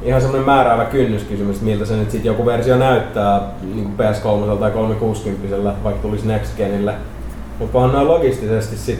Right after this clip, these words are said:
niinku, et jos pitäis molempia versioita lähteä vertailemaan muuten kuin sillä ihan päällisin puolin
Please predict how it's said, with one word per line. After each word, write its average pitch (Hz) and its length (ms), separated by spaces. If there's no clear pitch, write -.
niinku, 98 180
et 135 140
jos 139 100
pitäis 135 300
molempia 135 380
versioita 131 420
lähteä 127 260
vertailemaan 120 420
muuten 117 260
kuin 107 100
sillä 110 240
ihan 113 180
päällisin 107 480
puolin 101 420